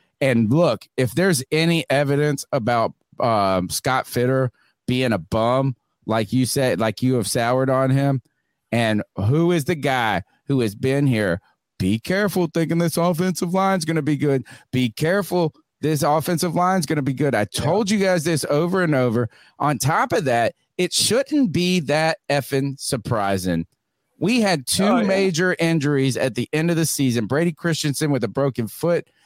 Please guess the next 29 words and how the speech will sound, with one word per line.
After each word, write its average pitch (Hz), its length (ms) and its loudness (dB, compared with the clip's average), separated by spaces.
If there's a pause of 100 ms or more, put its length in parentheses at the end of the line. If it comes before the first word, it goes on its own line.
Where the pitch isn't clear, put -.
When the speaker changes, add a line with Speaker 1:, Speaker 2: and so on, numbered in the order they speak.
(140)
Speaker 1:
Thank 190 160 0
Speaker 3:
Mm-hmm. 123 100 -8
Speaker 1:
God 160 320 0
he 175 260 0
came 160 300 0
back 123 380 -2
from 120 220 0
that, 117 260 0
but 123 120 -4
then 147 220 0
got 123 280 -2
hurt 135 260 -2
in 113 100 0
a 92 60 0
different 135 420 -4
way. 104 260 0 (540)
And 180 180 0
Speaker 3:
Yeah. 156 40 -4
Speaker 1:
then 233 220 0
Austin 196 440 0
Corbett 233 400 -2
still 262 400 0
not 220 300 0
back. 113 320 0 (220)
If 196 220 -4
Austin 269 440 0
Corbett 240 420 0
comes 196 240 0
back, 220 320 0